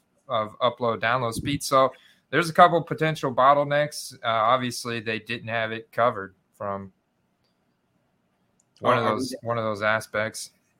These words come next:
Speaker 2: are we definitely going next year?
Speaker 1: Yeah, man, we're going. I don't know where it's gonna be. I would, I would imagine, like, um,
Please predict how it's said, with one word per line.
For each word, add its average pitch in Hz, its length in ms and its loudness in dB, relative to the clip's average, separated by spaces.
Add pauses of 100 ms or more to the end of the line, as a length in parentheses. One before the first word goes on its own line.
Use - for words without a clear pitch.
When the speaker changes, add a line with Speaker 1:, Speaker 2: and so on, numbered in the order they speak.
(300)
Speaker 2:
are 117 100 -6
we 120 120 -2
definitely 120 300 2
going 107 260 0
next 139 240 -8
year? 226 220 -8 (580)
Speaker 1:
Yeah, 147 280 8
man, 113 300 -2
we're 131 120 -2
going. 127 540 2
I 123 140 4
don't 175 140 2
know 180 140 4
where 175 120 0
it's 165 140 -4
gonna 151 160 -4
be. 139 300 -4
I 151 120 4
would, 370 280 0 (680)
I 170 100 6
would 285 140 0
imagine, 143 480 4
like, 117 300 -2
um, 110 600 2